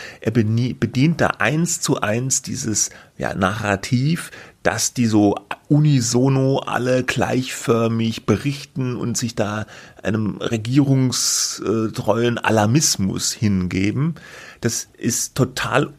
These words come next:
undifferenziert und trifft vor allem in jüngerer Zeit überhaupt nicht mehr zu. Da berichten die Medi-, Medien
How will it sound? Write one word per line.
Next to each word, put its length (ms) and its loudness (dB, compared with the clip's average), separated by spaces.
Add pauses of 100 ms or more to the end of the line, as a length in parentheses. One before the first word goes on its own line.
undifferenziert 1040 0
und 240 -6
trifft 360 -6
vor 220 -2
allem 320 0
in 300 -2 (260)
jüngerer 580 2
Zeit 460 -4
überhaupt 460 2
nicht 180 -4
mehr 140 -6
zu. 340 -6 (480)
Da 60 -2
berichten 400 -2
die 60 0
Medi-, 340 -4 (100)
Medien 640 0